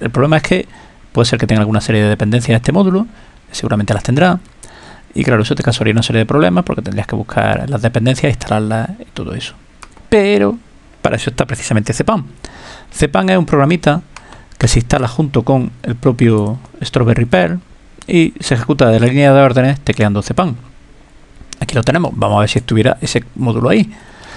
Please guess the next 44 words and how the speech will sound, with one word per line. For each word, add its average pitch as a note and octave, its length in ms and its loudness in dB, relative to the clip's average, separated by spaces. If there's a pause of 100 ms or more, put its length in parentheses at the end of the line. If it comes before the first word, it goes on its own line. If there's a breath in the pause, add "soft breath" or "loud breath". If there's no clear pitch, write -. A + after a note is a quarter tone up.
(220 loud breath)
Vamos G#2 120 0
a G#2+ 40 2
decirle A2 420 0
y C3 240 2 (400)
date, C#3 520 2 (2750)
que C3 120 2
evidentemente G2 560 -2
tiene - 160 -4
que - 80 -14
estar - 240 -12
porque C#3+ 260 -10
ya A#2 100 -8
lo A2 80 -10
hemos A2 120 -10
encontrado - 380 -2
antes. F3+ 260 -2 (640 loud breath)
Simplemente A#2 380 0
para A#2 120 2
que A2 80 0
veáis G#2+ 220 2
la G#2+ 80 0
sintaxis A2+ 360 -6
de G#2+ 60 -4
la G2 80 0
búsqueda, A2 320 0
que - 80 0
es - 60 -4
con C3 140 -2
una C3+ 200 4
I D3+ 200 0
y, - 80 -4
bueno, A#2 220 0
una A2+ 180 -4
expresión A#2 280 -6
regular. - 340 -6
Aquí D3 220 2
además C#3 260 4
aparecen C3 360 0
todos D3 240 0
los C3+ 100 0
que - 100 -2
incluyen A#2+ 340 2
esas B2 200 0
líneas D3 360 0